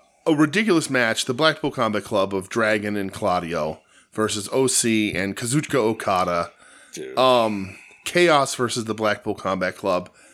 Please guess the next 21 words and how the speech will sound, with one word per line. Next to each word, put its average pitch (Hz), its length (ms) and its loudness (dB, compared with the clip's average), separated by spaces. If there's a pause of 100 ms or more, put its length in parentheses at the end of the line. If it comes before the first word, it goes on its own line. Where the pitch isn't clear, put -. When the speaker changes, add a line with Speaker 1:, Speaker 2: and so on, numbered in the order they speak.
(220)
Speaker 1:
Uh, 101 380 2 (120)
a 117 80 0
match 135 540 0 (200)
that, 113 460 -2 (400)
uh, 104 300 0
I 123 180 2
will 123 140 0
say 120 220 0
arguably 117 720 0
makes 107 340 -2
Claudio 113 540 0
the 113 80 -2
worst 113 320 -2
worker 110 340 -2
in 123 160 0
it. 160 240 -2 (120)
Speaker 2:
Yeah. 104 580 -2 (200)
Speaker 1:
Uh, 113 440 2
which 113 760 0
is 113 160 0
insane. 165 800 0